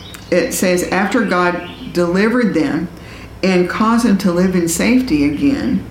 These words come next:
it says in verse six, "But they continued to sin."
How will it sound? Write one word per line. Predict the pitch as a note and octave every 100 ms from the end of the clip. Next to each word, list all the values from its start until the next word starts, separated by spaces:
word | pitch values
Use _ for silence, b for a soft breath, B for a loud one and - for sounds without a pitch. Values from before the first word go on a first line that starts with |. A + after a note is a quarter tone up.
| B B B B -
it | E3
says | E3 F3+ F3
in | E3+
verse | D3+ D#3 -
six, | E3+ D#3
"But | - D#3+
they | F3
continued | D#3+ D#3+ D#3 F3+ F3+ F#3 F3+
to | F3+
sin." | - - -